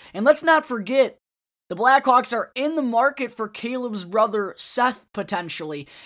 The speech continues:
and now that Keith and his five point five million are off the books, there's no doubt about whether or not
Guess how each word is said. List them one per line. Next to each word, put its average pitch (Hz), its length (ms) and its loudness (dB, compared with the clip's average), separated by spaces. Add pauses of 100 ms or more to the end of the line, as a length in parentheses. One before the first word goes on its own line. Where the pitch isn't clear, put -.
and 202 100 -2
now 269 180 6
that 277 200 4
Keith 262 380 -4
and 220 100 -6
his 180 100 -6
five 247 360 -2
point 233 180 -8
five 208 240 -2
million 214 340 -4
are 160 220 -6
off 220 240 2
the 175 140 -10
books, 185 520 -4 (220)
there's 254 260 -2
no 254 460 0
doubt 208 480 2 (320)
about 185 380 2
whether 208 360 2
or 185 160 -2
not 180 360 -2